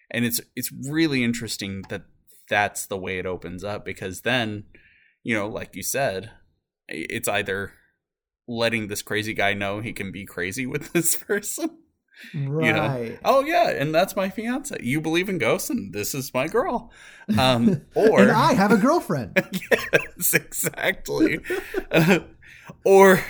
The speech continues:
Speaker 1: like I said, it's, it's literally just an opening up of the premise of supernatural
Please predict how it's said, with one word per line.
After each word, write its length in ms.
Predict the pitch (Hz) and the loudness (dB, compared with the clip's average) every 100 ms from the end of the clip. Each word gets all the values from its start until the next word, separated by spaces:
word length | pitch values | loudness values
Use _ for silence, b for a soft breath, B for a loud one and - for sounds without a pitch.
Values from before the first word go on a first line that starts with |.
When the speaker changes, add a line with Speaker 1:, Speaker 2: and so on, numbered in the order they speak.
| B | B
Speaker 1:
like 440 | 190 - 139 139 | -10 -2 0 2
I 80 | 131 | 0
said, 260 | 135 143 131 | 2 2 2
it's, 420 | 127 - - - _ _ | 0 -2 -4 -8 _ _
it's 220 | 135 131 | -4 -2
literally 380 | 147 131 127 127 | -2 0 0 0
just 420 | 117 113 - - - _ _ - | -2 -2 -2 -6 -10 _ _ -8
an 160 | 131 117 | -6 -4
opening 460 | 127 123 117 117 113 | -4 -2 0 0 0
up 200 | 107 95 | -2 -2
of 200 | 101 104 | -6 -4
the 340 | 98 101 - - _ | -4 -4 -6 -12 _
premise 640 | - - 147 147 110 110 - | -20 -4 -2 0 -2 -4 -6
of 320 | 73 95 - - - | -6 -8 -10 -16 -14
supernatural 1000 | - - 117 101 101 95 - 92 101 92 | -10 -8 -6 -8 -6 -6 -8 -10 -10 -12